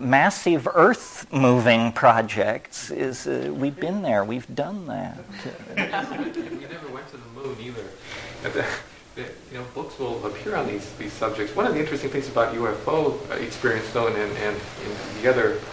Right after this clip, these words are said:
Speaker 2: kinds of phenomena that you're talking about is the potential for the manipulation of belief systems. And this is something Jacques Vallée talks about in, in his books, that, um, there's a kind of a sinister undertone that,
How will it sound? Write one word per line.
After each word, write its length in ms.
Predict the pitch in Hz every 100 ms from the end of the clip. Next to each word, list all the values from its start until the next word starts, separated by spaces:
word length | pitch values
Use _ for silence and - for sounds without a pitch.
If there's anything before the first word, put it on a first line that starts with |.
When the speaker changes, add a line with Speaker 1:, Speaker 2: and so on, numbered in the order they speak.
| - -
Speaker 2:
kinds 240 | 139 135
of 80 | 123
phenomena 380 | 120 120 117 101
that 100 | 104
you're 80 | -
talking 360 | 185 185 -
about 280 | - 104 110
is 220 | 107 104
the 180 | 113 104
potential 440 | 98 - 131 127 120
for 140 | -
the 80 | 104
manipulation 680 | 101 127 127 104 107 -
of 100 | 101
belief 320 | 92 98 127 -
systems. 400 | - - - -
And 80 |
this 160 | 120 -
is 60 | -
something 240 | 120 110
Jacques 280 | 107 110 113
Vallée 380 | 101 104 113 -
talks 260 | 104 - -
about 320 | 101 92 95 92 - - - -
in, 120 | 104
in 120 | 104
his 180 | 113 151 -
books, 340 | 95 92 -
that, 360 | - 95 95 -
um, 200 | 98 95 92
there's 200 | 107 101
a 60 | 98
kind 220 | - 131
of 60 | 101
a 20 |
sinister 540 | 98 147 135 - 110 104
undertone 600 | 120 113 - 104 95 92
that, 160 | 92